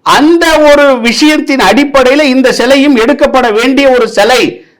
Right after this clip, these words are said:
அப்படின்னு சொல்லி அவர் சொன்ன கருத்தை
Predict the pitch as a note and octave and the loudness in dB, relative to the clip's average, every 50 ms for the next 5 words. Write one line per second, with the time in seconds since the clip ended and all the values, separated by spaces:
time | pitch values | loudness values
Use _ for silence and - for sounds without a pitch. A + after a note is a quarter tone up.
0 | _ _ _ - E3 - F#3+ - A#3 A3+ B3+ C#4+ D4+ D#4+ D4+ - - A#3+ G#3+ A#3 | _ _ _ -2 -2 -2 -2 -4 -4 -2 -2 0 0 0 -2 -2 -2 -4 -2 -2
1 | C4 D#4+ E4 - - - G3+ - G#3+ A3 G3+ G3 - G#3+ B3 C#4+ D4 D4 - - | 0 -2 -2 -2 -2 -2 0 0 0 0 -2 -4 -4 -2 0 0 0 0 -2 -4
2 | - - D#3+ E3 F#3 B3 D#4 - - - B4+ - | -4 -2 0 2 2 2 0 -2 -2 -2 0 2